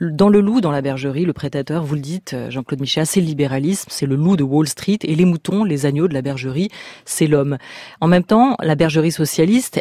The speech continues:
elle est quasi déserte aujourd'hui. Euh, l'érosion, elle a commencé par la base, adhérents et électeurs, pour atteindre le sommet. Je sais pas si c'est la crainte du loup ou s'ils ont été tout simplement dévorés, en tout cas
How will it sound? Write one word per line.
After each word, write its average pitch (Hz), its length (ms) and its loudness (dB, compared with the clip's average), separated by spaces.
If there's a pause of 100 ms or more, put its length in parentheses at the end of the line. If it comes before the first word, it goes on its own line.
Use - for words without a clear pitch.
elle 151 100 0
est 156 60 0
quasi 147 260 -2
déserte 131 480 -6
aujourd'hui. 135 500 -4
Euh, 123 220 -4
l'érosion, 135 420 -2
elle 123 120 -4
a 120 40 -6
commencé 127 320 -6
par 127 180 -6
la 135 100 0
base, 160 340 0
adhérents 131 460 -2
et 135 80 -2
électeurs, 151 640 -2
pour 131 180 -6
atteindre 135 260 -4
le 131 80 -2
sommet. 156 420 -2 (380)
Je - 60 -20
sais - 60 -18
pas 139 80 -8
si - 100 -10
c'est - 60 -10
la 131 80 -8
crainte 151 260 -4
du 147 140 -4
loup 170 220 -4
ou 143 40 -4
s'ils 127 340 -10
ont 127 40 -6
été 131 180 -8
tout - 80 -16
simplement - 240 -12 (140)
dévorés, 143 480 -4
en 139 80 -12
tout - 100 -20
cas 143 320 -4